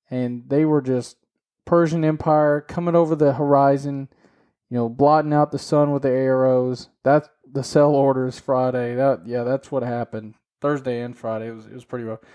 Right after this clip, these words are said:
Now, there was a comeback Friday, and we actually closed in the green with a couple stocks like Apple, I do believe. And, and yeah, it, it, it still, it wasn't pretty. It was still a pretty rough drop. I would say,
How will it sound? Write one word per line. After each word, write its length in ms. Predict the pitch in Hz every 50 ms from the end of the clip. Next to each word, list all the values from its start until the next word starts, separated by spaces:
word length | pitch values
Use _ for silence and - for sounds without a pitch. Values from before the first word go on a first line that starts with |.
| _ _ _ _ _ _ -
Now, 100 | 151 156
there 140 | 160 170
was 140 | 175 175 165
a 60 | 165
comeback 500 | 156 - - 240 277 277 254 220 185 -
Friday, 600 | - - - - 247 262 240 175 143 135 139 139
and 160 | 139 135 139 139
we 80 | 143
actually 360 | 156 190 247 - - - 185
closed 420 | 160 - - 175 180 180 175 156 165
in 80 | 165
the 80 | 151 143
green 340 | 127 143 151 190 202 190 165
with 120 | 143 131
a 60 | 143
couple 240 | - - 135 - 139
stocks 440 | - - - 139 131 127 123 - -
like 220 | 131 123 - - - -
Apple, 500 | 123 135 139 - - 123 117 113 113 _ _ _ _ _ _ _ _ _ _ -
I 100 | 123 120
do 220 | 117 120 131 127
believe. 460 | 120 120 123 131 139 139 135 135 127 123
And, 220 | 127 127 131 127 -
and 320 | - 147 135 131 127 123 _ _ _ _ _ _ _ _ _ _ _ _ _ _ _
yeah, 200 | - 135 127 127
it, 100 | 135 143 151 -
it, 280 | 147 147 147 - - -
it 80 | 170 160
still, 360 | - - - 208 208 202 190
it 140 | 175 - 156
wasn't 360 | 165 170 165 160 160 160 151
pretty. 420 | - - 160 147 143 135 131 127 - _ _ _ -
It 60 | -
was 140 | 135 135 131
still 200 | - - 156 143
a 40 | 139
pretty 200 | - - 135 131
rough 280 | 123 127 123 123 -
drop. 320 | - - 127 120 120 - -
I 60 | 127
would 160 | 127 131 123
say, 560 | - - 139 135 131 131 131 127 127 123 117